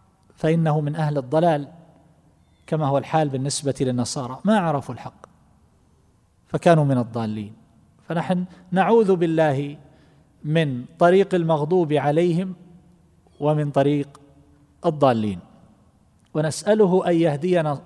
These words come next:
الصراط المستقيم. فهذه الهداية التي نسأله بها كما في سورة الفاتحة تشمل النوعين: هداية بمعنى معرفة الحق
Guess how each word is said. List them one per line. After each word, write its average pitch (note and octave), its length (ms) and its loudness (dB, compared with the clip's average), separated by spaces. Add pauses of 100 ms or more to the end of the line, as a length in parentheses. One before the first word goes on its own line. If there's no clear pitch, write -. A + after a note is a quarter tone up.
(120)
الصراط E3+ 520 0
المستقيم. D3 680 -6 (440)
فهذه G3+ 480 4
الهداية D#3+ 540 4
التي B2+ 300 -4
نسأله B2 560 -4
بها C3+ 300 2
كما C#3 260 -4
في A#2+ 100 -8
سورة A#2+ 300 -8
الفاتحة A#2 580 -14 (480)
تشمل E3 420 0
النوعين: A#2+ 560 -4 (880)
هداية D3+ 520 2 (240)
بمعنى C3+ 440 0
معرفة D#3 580 4
الحق - 400 -6